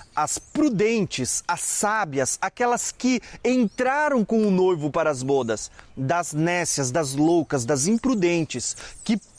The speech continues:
perderam as bodas por não estarem preparadas? O próprio texto vai dizer para nós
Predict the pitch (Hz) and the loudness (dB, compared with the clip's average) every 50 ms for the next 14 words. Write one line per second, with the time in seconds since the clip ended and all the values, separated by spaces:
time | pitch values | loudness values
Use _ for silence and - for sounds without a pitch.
0 | - - 262 269 262 240 185 156 143 180 202 233 254 262 262 254 233 214 185 151 | -4 0 0 2 2 2 0 0 2 2 2 2 2 2 2 0 0 0 0 -2
1 | 139 143 139 139 170 185 208 196 208 202 - - - - 180 165 165 165 170 180 | -2 -2 0 2 2 2 2 2 0 0 -2 -2 -2 -2 0 0 2 2 2 2
2 | 202 220 226 220 208 180 - - - 175 170 175 175 175 156 - 180 180 170 - | 2 2 2 2 2 0 0 -2 0 0 0 0 0 -2 -4 -2 -2 -2 -2 0
3 | 170 165 135 117 113 107 95 - - - - - - - - - - - - - | 0 0 0 0 0 -2 -2 -4 -8 -8 -10 -10 -12 -18 -20 -20 -20 -20 -20 -20
4 | - - _ _ _ - _ _ _ _ _ _ _ _ _ _ - - - - | -20 -20 _ _ _ -20 _ _ _ _ _ _ _ _ _ _ -20 -20 -20 -6
5 | - - 196 - 285 311 - 302 214 - 226 233 226 - - 220 180 185 202 180 | -4 -2 0 0 0 -2 -2 -4 -4 -2 0 0 0 0 -2 -2 0 0 0 0
6 | 160 165 202 208 190 - 202 190 180 165 151 143 120 - - | 0 0 -2 0 0 0 0 0 0 2 0 0 0 -2 -4